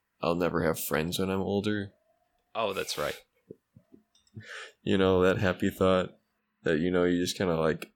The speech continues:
Speaker 1: meet people and then they go away.
Speaker 2: Yeah. I mean, that's the nice thing about, I mean, in your situation anyway, being married.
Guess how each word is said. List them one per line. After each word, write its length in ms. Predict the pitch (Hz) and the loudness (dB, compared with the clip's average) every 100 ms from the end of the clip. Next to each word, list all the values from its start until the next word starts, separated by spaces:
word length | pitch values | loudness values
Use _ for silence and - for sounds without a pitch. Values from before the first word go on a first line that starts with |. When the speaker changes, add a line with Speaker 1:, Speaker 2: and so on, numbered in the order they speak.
| _ | _
Speaker 1:
meet 220 | 92 80 | -2 0
people 680 | - 95 87 87 82 85 - | -2 0 4 4 4 2 -2
and 140 | 82 80 | -6 -2
then 120 | 78 | -2
they 120 | 78 | -2
go 200 | 78 76 | 2 2
away. 460 | 78 73 76 76 - _ _ _ _ _ _ _ _ _ | 4 2 2 0 -4 _ _ _ _ _ _ _ _ _
Speaker 2:
Yeah. 300 | 120 120 110 - _ _ _ _ _ _ - _ _ _ _ _ - _ | 2 2 0 -6 _ _ _ _ _ _ -20 _ _ _ _ _ -20 _
I 60 | 147 | 0
mean, 140 | 139 | 2
that's 240 | 123 143 - | 2 2 0
the 100 | 123 | 2
nice 280 | 98 110 | 4 2
thing 160 | - 101 | 0 0
about, 400 | 90 101 92 - - _ _ _ _ _ _ - | 2 4 4 2 -4 _ _ _ _ _ _ 0
I 60 | |
mean, 180 | 123 101 - | 0 0 0
in 160 | 123 | 2
your 160 | 117 120 | 6 4
situation 540 | - 113 101 90 - | 4 2 4 4 4
anyway, 300 | 90 87 85 | 2 2 2
being 280 | 90 107 90 | 2 2 2
married. 380 | 78 98 71 - | 0 -2 -2 -6